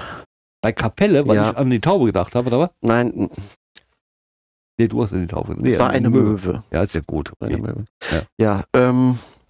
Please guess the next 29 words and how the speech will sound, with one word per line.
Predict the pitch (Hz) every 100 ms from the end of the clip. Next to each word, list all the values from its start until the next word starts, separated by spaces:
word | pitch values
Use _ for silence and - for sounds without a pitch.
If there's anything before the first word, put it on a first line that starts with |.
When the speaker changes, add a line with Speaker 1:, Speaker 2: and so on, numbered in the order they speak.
| _ _ _ -
Speaker 2:
nee, | 104 123
meine, | 90 92 90 - _
meine | 82 82
Woche | 82 107 - _ _ _
war, | 95 98 - _ _
ja, | 110 117
normal. | 98 87 85 -
Also | 90 101
ich | -
hab, | - _ - - _ -
wie | 98
gesagt, | 104 -
ich |
kann | - 123
ja |
auch | 104
nicht | -
immer | 101 101
nur | 80
Highlights | 85 80 76 -
raushauen. | - 78 - - 110 _ _ -
Ich | -
hab | - 123 147
Speaker 1:
Warum? |
Speaker 2:
gedacht, | 160 147
ich | 143
wollte | 160
mal, |
ja, | 160